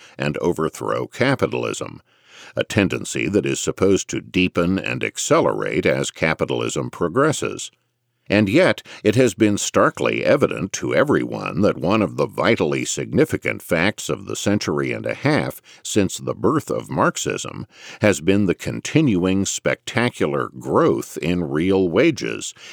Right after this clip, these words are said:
and in the standard of living of the working class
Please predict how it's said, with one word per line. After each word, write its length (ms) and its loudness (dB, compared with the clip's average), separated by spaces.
and 320 0
in 180 0
the 100 0
standard 540 -2
of 140 -4
living 460 2
of 140 -2
the 100 2
working 500 -4
class 560 -2